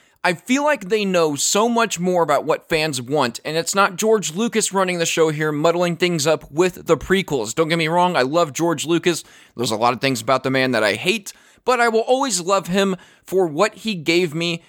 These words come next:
and what he gave the generation before mine, and just what he has given millions of people across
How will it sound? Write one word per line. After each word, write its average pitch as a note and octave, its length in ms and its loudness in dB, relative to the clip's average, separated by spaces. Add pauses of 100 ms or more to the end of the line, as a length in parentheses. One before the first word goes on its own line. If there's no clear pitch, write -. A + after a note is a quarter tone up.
(120)
and D#3+ 180 -2
what F3+ 140 2
he F#3 120 -4
gave D#3+ 480 0
the D#3 120 -2
generation D3 640 0
before A#3+ 420 0
mine, A3+ 420 2 (280)
and G3+ 120 0
just G#3+ 280 0
what C4 160 2
he G#3+ 160 -2
has F3 220 2
given E3 420 0 (200)
millions G#3+ 720 2
of F3 140 0
people E3 460 -4 (280)
across D#3+ 640 0